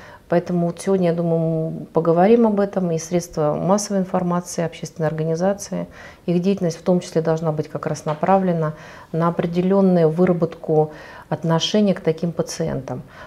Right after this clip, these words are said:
Специфика, конечно, существует для пациентов с псориазом, потому что это бесконечное шелушение,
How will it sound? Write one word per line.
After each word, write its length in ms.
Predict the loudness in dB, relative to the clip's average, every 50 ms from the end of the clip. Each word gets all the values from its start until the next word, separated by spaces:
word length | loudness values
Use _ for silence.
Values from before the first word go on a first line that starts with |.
| -18
Специфика, 560 | -18 -4 -4 -2 2 4 4 4 4 0 -2 0
конечно, 680 | 2 4 4 4 2 2 0 -2 -2 -2 -2 -2 -4 -6
существует 680 | -6 -8 -8 -6 -6 -6 -6 -4 -2 2 4 4 4
для 140 | 4 2 0
пациентов 480 | 0 -4 -4 0 0 0 0 -2 -6 -8
с 40 |
псориазом, 520 | -8 -4 -4 2 4 4 4 4 2 -2 -8
потому 300 | -8 -6 -4 -4 -2 -4
что 180 | -2 0 0
это 260 | 0 0 0 -2 -2 -2 -4
бесконечное 720 | -4 -6 -6 -4 -2 -2 0 0 0 -2 -4 -4 -4 -4 -4
шелушение, 840 | -4 -6 -6 -6 -6 -6 -4 -2 2 4 4 6 6 4 2 0